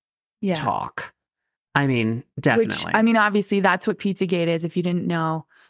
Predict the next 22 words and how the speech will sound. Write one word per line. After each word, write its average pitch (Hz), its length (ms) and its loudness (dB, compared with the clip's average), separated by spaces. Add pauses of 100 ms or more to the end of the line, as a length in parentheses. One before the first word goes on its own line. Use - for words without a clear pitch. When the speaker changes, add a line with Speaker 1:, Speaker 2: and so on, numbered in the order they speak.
Speaker 2:
Yeah, 180 280 4
Speaker 1:
We 269 160 4
Speaker 2:
yeah, 220 140 2
yeah. - 60 2
Speaker 1:
wish 370 400 2
we 294 180 4
were 269 180 4
just 269 360 0
talking 233 520 -2
about 196 440 0
a 220 100 2 (120)
pizza - 800 -2 (100)
and 220 420 0
Speaker 2:
A-, 202 260 2
a-, - 40 -4
or 247 260 4
a 269 60 4
gate. 247 880 2 (460)
I 254 140 4
like 320 380 2
a 339 80 4
gate. 151 500 0